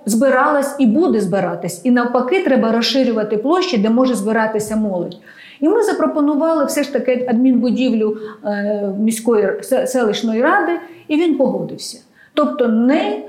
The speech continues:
в шкоду, е, малечі, щоб музикальну школу не закривали,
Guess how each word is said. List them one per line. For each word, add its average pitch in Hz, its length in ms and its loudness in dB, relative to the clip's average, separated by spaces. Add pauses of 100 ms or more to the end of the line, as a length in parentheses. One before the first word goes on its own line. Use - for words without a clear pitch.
(120)
в - 60 -10
шкоду, 339 720 0 (340)
е, 233 280 -4
малечі, 226 1160 0
щоб 240 140 0
музикальну 330 560 2
школу 277 400 2
не 262 120 4
закривали, 233 720 0